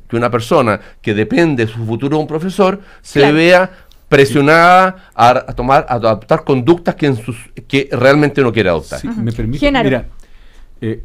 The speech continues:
Speaker 3: Clarisa contaba una experiencia académica de ella, yo voy a contar una mía. Hace unos treinta años, veintiocho años precisamente, yo llegué como profesor invitado a la Universidad de Harvard,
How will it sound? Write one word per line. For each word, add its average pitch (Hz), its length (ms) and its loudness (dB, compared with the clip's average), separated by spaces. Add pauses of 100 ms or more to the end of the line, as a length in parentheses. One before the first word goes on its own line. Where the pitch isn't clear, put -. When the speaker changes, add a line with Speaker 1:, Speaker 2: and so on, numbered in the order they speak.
Speaker 3:
Clarisa 139 400 -4
contaba 123 340 -4
una 135 140 -4
experiencia 113 600 -6
académica 113 560 -2
de 127 120 2
ella, 98 140 -4
yo 113 120 -6
voy 135 120 -4
a 127 40 -8
contar 120 340 -6
una 117 160 -2
mía. 107 380 0 (800)
Hace 120 260 -10
unos 113 260 -8
treinta 143 400 -4
años, 92 240 -14 (400)
veintiocho 110 760 -4
años 92 200 -12
precisamente, 101 800 -14 (220)
yo 104 140 -6
llegué 117 280 -2
como 123 260 -8
profesor 110 400 -10
invitado 113 680 -4
a 104 80 -8
la 104 60 -6
Universidad 101 480 -8
de - 20 -12 (120)
Harvard, 76 300 -16